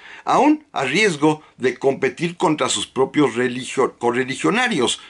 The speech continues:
como Francisco Serrano y Arnulfo R. Gómez, que ya sabemos en aquellos tiempos violentos, fueron hechos a un lado mediante el,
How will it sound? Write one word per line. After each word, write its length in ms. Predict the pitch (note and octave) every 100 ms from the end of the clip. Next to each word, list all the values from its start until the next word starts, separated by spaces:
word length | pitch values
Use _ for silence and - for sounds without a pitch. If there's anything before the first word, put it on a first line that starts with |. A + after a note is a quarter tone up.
| - -
como 220 | G#2+ G#2+
Francisco 560 | A2 G2+ F#2 B2 - E3
Serrano 540 | G#2+ F#2+ A2+ A2 - -
y 120 | F2+
Arnulfo 500 | E2+ F#2 G2+ - F2+
R. 120 | A#2
Gómez, 380 | D3 C#3 C#3 - - -
que 120 | G#2
ya 120 | G2+ B2
sabemos 440 | G#2+ G#2+ A2+ G2
en 100 | F2+
aquellos 420 | D#2+ G#2+ G2+ -
tiempos 400 | - G#2 F#2 G2+
violentos, 580 | A2+ D#3 D3 B2 D3+ - - - -
fueron 500 | - E3 E3 G#3+ A3+ _ _ -
hechos 460 | E3+ D#3 D3 - -
a 120 | A#2
un 220 | B2+ C#3
lado 360 | B2+ C3 D3+ F3 - -
mediante 640 | G#2 G#2 G2+ G#2 F#2+ G#2+
el, 200 | G#2 F#2